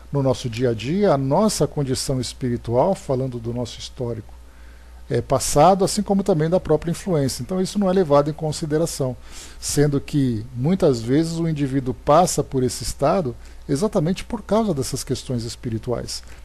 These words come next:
E é por isso então que quando Joana de Ângeles traz pra nós a explicação sobre aquilo que ela chama de homem integral, né, ela diz pra nós sobre, ah,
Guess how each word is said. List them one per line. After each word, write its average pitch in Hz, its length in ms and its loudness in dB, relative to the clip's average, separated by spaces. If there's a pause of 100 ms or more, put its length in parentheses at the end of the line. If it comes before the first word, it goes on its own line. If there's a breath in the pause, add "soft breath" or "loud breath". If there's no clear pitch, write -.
(120)
E 131 80 4
é - 20 4
por 139 220 2
isso 170 200 0
então 151 280 0
que 175 140 -6
quando 156 560 0 (440 soft breath)
Joana 131 360 0
de 120 160 0
Ângeles 113 440 -2
traz 127 300 2
pra 131 220 2
nós 113 440 -4 (1120 loud breath)
a 139 100 2
explicação 131 840 0
sobre 123 720 -2 (420 soft breath)
aquilo 147 320 0
que 151 100 -2
ela 135 120 6
chama 127 300 0
de 117 120 0
homem 151 300 4
integral, 135 640 0 (600)
né, 147 200 4
ela 147 160 8
diz 151 200 -4
pra 160 200 2
nós 165 220 2
sobre, 175 480 -4 (480 soft breath)
ah, 151 60 4